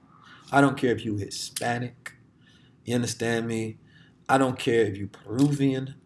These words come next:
I don't care if you're Indian. I don't care what you are. If you are not Black, you cannot tell me which Black person to listen. Matter of fact, you can't tell me regardless.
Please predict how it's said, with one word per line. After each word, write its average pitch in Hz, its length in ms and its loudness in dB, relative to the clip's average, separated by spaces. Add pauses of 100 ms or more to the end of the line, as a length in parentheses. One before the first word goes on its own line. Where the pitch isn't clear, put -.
(160)
I 110 60 -2
don't 113 160 -4
care 98 160 -6
if 95 140 -10
you're - 80 -20 (120)
Indian. 127 720 -2 (320)
I 113 80 -2
don't 127 260 -4
care 104 480 0 (380)
what 147 340 4
you 95 220 -6
are. - 180 -10 (640)
If 107 300 -4
you 165 320 2
are 95 280 0
not 135 500 -2
Black, 131 420 -2 (100)
you 131 140 0
cannot 120 580 -2
tell 143 240 2
me 113 160 -4
which 120 300 -4
Black 110 320 -4
person 120 440 -4
to 107 100 -10
listen. 113 280 -4
Matter 123 140 -4
of 120 60 -12
fact, 135 100 0
you 139 60 0
can't 120 160 -4
tell 110 180 -8
me 104 100 -6
regardless. 101 760 -8